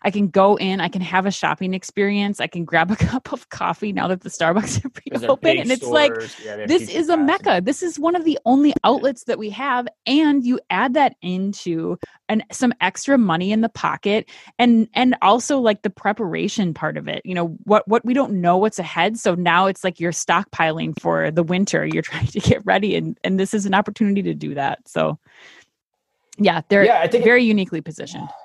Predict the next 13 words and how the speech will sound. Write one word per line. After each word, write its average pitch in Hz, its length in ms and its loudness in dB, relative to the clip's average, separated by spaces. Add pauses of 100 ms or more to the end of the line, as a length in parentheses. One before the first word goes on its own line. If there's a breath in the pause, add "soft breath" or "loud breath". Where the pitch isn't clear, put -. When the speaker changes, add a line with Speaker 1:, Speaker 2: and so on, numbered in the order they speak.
(640 loud breath)
Speaker 2:
It's 170 140 -4
such 247 160 0
a 233 80 2
fascinating 143 1200 0 (420)
turn 143 200 -4
of 127 140 -4
events 113 360 -8
that's 95 200 -12
happened, 101 540 -12
you - 100 -20
know, 85 140 -14
I 92 60 -14
think. - 280 -18